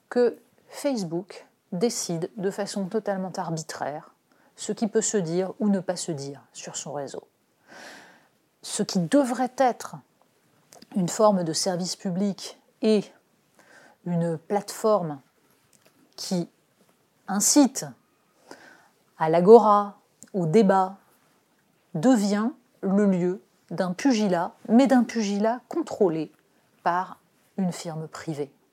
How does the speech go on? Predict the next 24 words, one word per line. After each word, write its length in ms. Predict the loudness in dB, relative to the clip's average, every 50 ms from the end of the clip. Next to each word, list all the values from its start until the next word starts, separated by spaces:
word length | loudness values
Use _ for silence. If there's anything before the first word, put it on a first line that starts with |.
| _ _ _ _ _ _ _ -20 -20 -20 -20 -20 -18 _
Un 100 | -10 -10
pugilat 520 | -8 -4 -4 -4 -2 -2 0 4 4 4 4
dans 120 | 4 0
lequel 520 | -2 -2 -4 -2 -2 0 0 0 -2 -4 -8 _ _ _ _ _ _ _ _ _ _ _ _ _ _ -6
certains 560 | -2 -2 -2 -2 -2 -2 0 0 0 0 0 -6 _ _ _ _ _ _ _ _ _ _ _ _ _ _ _
peuvent 220 | 2 4 4 4 2
se 160 | -2 -4 -4
laisser 340 | -4 -4 -4 -4 -2 -2 -2
aller, 340 | -2 -2 -4 -4 -4 -6 -10 _ _ _ _ _ _ _ _ _ _ _ _ _
pendant 280 | 0 2 4 4 4 2
que 280 | 0 0 0 0 -2 -4 _ _ _ _ -10
d'autres 540 | -8 -2 4 6 6 6 6 4 0 -6 -10
propos 480 | -8 -4 -4 -4 -4 -4 -6 -6 -8 -8 _ _ _ _ _ -6
ne 140 | -4 -4 -2
seront 260 | -2 -4 -4 -4 -4
pas 180 | -4 -4 -4 -6
acceptés. 520 | -6 -8 -10 -14 -16 _ -16 -16 -16 -16 _ _ _ _ _ _ -18
Et 100 | -16 -12
encore, 480 | -12 -6 2 4 4 4 4 0 -8 -20 _ _ _ _ -20 -20 -20 -20 -20 _ -10
il 140 | -6 -2 0
y 80 | 2
a 140 | 2 0 0 -6 _ _ -8
évidemment 480 | -6 -6 -4 -2 -2 -2 -2 -4 -6
derrière 480 | -4 -4 -4 -4 -4 -4 -4 -4 -6